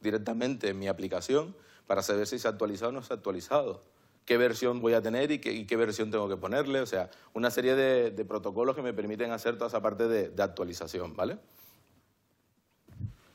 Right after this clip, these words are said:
Voy a poder tener toda la topología de mi dispositivo, ¿vale? Pensemos en un edificio en el que tenemos una serie de plantas, donde tenemos una serie de, eh, pues aquí, eh, habitaciones,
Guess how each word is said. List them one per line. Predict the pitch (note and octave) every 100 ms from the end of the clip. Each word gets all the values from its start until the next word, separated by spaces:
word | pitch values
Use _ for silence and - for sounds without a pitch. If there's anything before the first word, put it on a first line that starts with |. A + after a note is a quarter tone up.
| _ _ _ _ _ _ _ _ _ -
Voy | A#2
a | C3
poder | C#3 D3 D3
tener | D3 D3 D#3+ E3+ -
toda | C3+ C3+
la | C3+
topología | C3+ C3 A#2+ C3 D3+
de | D3+ C3+
mi | B2+
dispositivo, | A2+ G#2 - - G2+ D3 C#3 E2+ - _ _ _ _ _
¿vale? | - C3+ _ _ _ _ -
Pensemos | G2+ A#2 B2+
en | B2+
un | B2
edificio | A#2+ A2+ F#3+ F#3 G3 G3
en | C3+
el | A2
que | G#2+
tenemos | A#2 A#2+
una | A#2+
serie | G#2+ A2+ A2
de | G#2+
plantas, | C#3+ E3 E3 E3
donde | B2
tenemos | G#2+ A2+
una | A2 G2+
serie | A2 A2+
de, | A2 A2+ A2 - - - -
eh, | A2 A2 G#2 F#2+
pues | F#2
aquí, | G2+ G#2 A2+
eh, | G#2+ G2 G2 F#2+
habitaciones, | G2+ G2+ F#2 D3+ E3+ F#3+